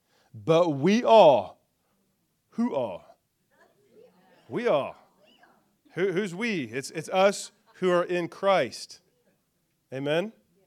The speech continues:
Us who are in Christ. "We all, with unveiled face." See, Moses put the veil, right? "We all, with unveiled face." How do you get an unveiled face?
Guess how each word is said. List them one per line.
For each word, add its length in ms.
Us 240
who 120
are 100
in 120
Christ. 580
"We 280
all, 380
with 220
unveiled 720
face." 760
See, 160
Moses 360
put 220
the 80
veil, 420
right? 280
"We 200
all, 320
with 200
unveiled 540
face." 240
How 160
do 60
you 60
get 160
an 120
unveiled 520
face? 400